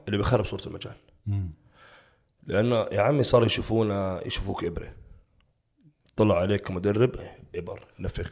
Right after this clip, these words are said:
Speaker 1: مش عارف شو. الكلام ما بزعجني، بضحكني.
Speaker 2: مم.
Speaker 1: أه، لو بدي أدخل ديب شوي زيادة في، يعني، كمية الانسكيورتيز
Speaker 2: مم.
Speaker 1: اللي صارت عند الناس. إن-،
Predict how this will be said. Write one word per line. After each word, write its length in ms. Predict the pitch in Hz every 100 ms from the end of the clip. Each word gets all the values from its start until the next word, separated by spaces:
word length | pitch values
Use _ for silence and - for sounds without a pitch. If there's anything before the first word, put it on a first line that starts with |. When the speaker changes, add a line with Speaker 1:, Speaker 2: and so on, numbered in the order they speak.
| -
Speaker 1:
مش 140 | -
عارف 220 | 87 92 -
شو. 80 | 92 - - -
الكلام 360 | - 202 202
ما 60 | 196
بزعجني، 360 | 151 101 - 110
بضحكني. 560 | - - 143 87 - - -
Speaker 2:
مم. 200 | 101 87 76 - - - - _ -
Speaker 1:
أه، 500 | 95 98 95 95 92 92 - - - - - - - - - - _ - - - -
لو 240 | - 98 117
بدي 120 | 139
أدخل 240 | 139 117
ديب 220 | 117 117
شوي 240 | 123 113 104
زيادة 340 | 104 107 104 - - - -
في، 240 | - - 98
يعني، 420 | 104 104 92 95 - - - - - - _ _ _ -
كمية 160 | 180
الانسكيورتيز 920 | 175 131 - - 104 92 90 - - - _ -
Speaker 2:
مم. 160 | 95 92
Speaker 1:
اللي 120 | 87
صارت 280 | - 104 -
عند 120 | 90
الناس. 480 | 85 80 98 - - -
إن-، 140 | 120